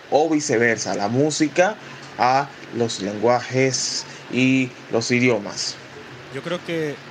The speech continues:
Speaker 2: ha sido mutuo, y más el idioma.
Speaker 1: Yo también considero que ha sido mutuo.
Speaker 2: Yo creo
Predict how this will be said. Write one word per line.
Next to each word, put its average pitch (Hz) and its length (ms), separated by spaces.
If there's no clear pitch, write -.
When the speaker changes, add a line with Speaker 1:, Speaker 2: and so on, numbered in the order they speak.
Speaker 2:
ha 131 80
sido 156 360
mutuo, 120 520
y 131 80
más 139 480
el 139 140
idioma. 123 220
Speaker 1:
Yo 127 140
también 139 220
considero 123 320
que 123 60
ha 123 60
sido 117 180
mutuo. 104 380
Speaker 2:
Yo 147 120
creo 165 40